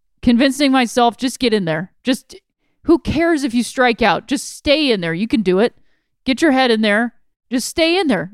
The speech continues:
Take some swings. You can do it. I'm getting myself all psyched up, getting ready to get in there. I step into the box. I look up at him. I wait for the windup, and he just tosses the ball at me.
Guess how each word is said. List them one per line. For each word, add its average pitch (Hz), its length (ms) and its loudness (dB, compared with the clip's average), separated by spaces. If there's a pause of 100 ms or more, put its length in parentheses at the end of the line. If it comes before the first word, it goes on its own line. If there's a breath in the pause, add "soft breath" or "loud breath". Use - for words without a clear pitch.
(100)
Take 240 220 0
some 311 160 -4
swings. 233 540 0
You 220 80 0
can 247 140 2
do 202 160 4
it. 220 140 0 (1080)
I'm 220 80 -4
getting 240 160 2
myself 208 360 0
all 196 120 0
psyched 202 400 -2
up, 202 300 0 (300)
getting 220 180 0
ready 202 220 2
to 185 80 -2
get 190 160 0
in 208 140 2
there. 208 300 0 (400)
I 185 100 -2
step - 340 -2
into 233 180 2
the 190 100 0
box. 208 420 0
I 175 100 0
look 226 280 -2
up 226 180 2
at 214 80 -2
him. 226 260 0
I 185 180 -2 (800)
wait 240 280 0
for 233 120 0
the 208 100 2
windup, 226 600 0 (880)
and 214 140 0
he 226 80 2
just 226 340 -2
tosses 226 560 -2
the 202 100 -2
ball 185 380 0
at 160 160 -6
me. 151 300 -10